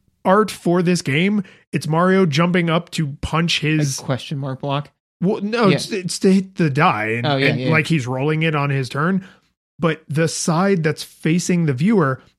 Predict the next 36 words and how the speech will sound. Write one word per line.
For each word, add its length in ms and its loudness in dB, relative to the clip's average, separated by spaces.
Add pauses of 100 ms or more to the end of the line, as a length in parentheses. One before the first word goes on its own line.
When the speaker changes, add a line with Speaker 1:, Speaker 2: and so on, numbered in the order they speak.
(120)
Speaker 1:
is 220 0
the 160 -2
three, 580 -2 (320)
Speaker 2:
Mm. 180 -4
Speaker 1:
to 120 4
the 100 2
point 300 -2
where 340 4
when 160 2
I 60 4
was 120 2
trying 300 0
to 140 0
find 460 0
the 100 2
artwork 480 0
Speaker 2:
<laughs> 20 -16
Speaker 1:
for 160 0
this 160 -2
game 400 0
to 140 -2
make 260 0
sure 180 0
I 120 0
could 180 -4
put 200 -2
it, 220 -2 (260)
uh, 220 -2
into 260 2
our 80 -2
games 280 -2
list, 300 -2 (480)
I 60 0
was 140 0
like, 360 -2 (360)
"Is, 140 -8